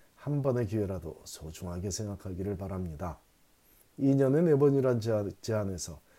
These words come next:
그 이 년이 그리 길지 않은 시간일 수 있습니다. 게다가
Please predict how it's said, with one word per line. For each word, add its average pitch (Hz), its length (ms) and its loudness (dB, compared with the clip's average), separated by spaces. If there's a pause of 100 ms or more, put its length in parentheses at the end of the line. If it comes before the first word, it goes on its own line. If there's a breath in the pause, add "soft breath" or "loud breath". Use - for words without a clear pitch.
(200 soft breath)
그 196 260 2
이 135 160 4
년이 95 380 -2 (500 soft breath)
그리 156 260 0
길지 95 600 -8
않은 92 320 -6
시간일 92 460 -8
수 - 180 -12
있습니다. 87 720 -8 (500 soft breath)
게다가 107 480 2